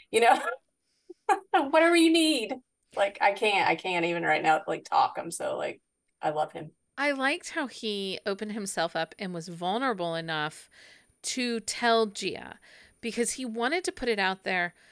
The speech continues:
Speaker 2: because he couldn't handle the rejection. He couldn't handle the not, if she wasn't okay with his need to touch her or be touched all the time,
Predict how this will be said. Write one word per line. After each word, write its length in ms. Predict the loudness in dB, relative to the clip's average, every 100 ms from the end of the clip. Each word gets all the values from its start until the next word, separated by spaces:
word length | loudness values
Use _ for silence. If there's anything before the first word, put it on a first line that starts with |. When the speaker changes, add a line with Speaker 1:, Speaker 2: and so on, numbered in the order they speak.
| _ _
Speaker 2:
because 220 | -6 -2 -2
he 100 | -2
couldn't 380 | -2 -2 -2
handle 340 | -4 -2 0 -2
the 120 | -2
rejection. 680 | -2 -4 -8 -8 -8 -10 -14 _ _ _
He 160 | _ -6
couldn't 440 | -2 0 0 -2
handle 420 | -8 -6 -4 -2 -2
the 140 | -4
not, 540 | -2 -2 0 0 0 -4 -16 -20 _ _ _
if 160 | -4 -2
she 280 | -4 -4 -4
wasn't 500 | 2 2 4 -2 -2
okay 420 | -4 -2 -4 -2
with 160 | -4 -2
his 200 | -2 -2
need 300 | -6 -8 -8
to 80 | -10
touch 380 | -4 -4 -2
her 200 | -4 -4 -2
or 100 | -6
be 380 | -6 -8 -6 -6
touched 420 | -2 -2 -2 -4
all 140 | -4
the 80 | -4
time, 560 | -10 -4 -4 -4 -6